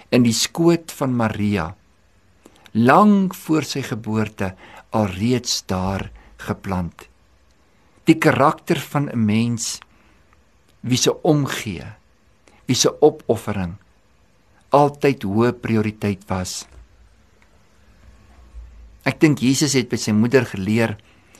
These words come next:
wat dit ook is om haarself toe te gewy het, om homself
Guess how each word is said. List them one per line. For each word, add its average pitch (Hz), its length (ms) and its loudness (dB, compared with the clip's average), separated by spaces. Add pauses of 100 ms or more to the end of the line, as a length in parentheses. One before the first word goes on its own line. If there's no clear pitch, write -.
(240)
wat 143 260 2
dit 160 100 0
ook 151 120 -4
is - 340 0
om 127 160 0
haarself 120 720 0 (160)
toe 208 200 -4
te - 100 -6
gewy 90 320 -6
het, 90 300 -6 (680)
om 127 180 4
homself 104 840 0